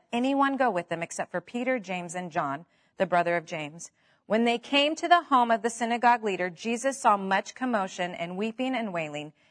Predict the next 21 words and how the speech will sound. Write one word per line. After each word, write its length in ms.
He 160
went 220
inside 420
and 140
asked, 340
"Why 280
are 140
all, 540
why 600
all 220
this 220
commotion 500
and 180
weeping? 380
The 100
child 440
isn't 360
dead. 340
She's 320
only 300
asleep." 460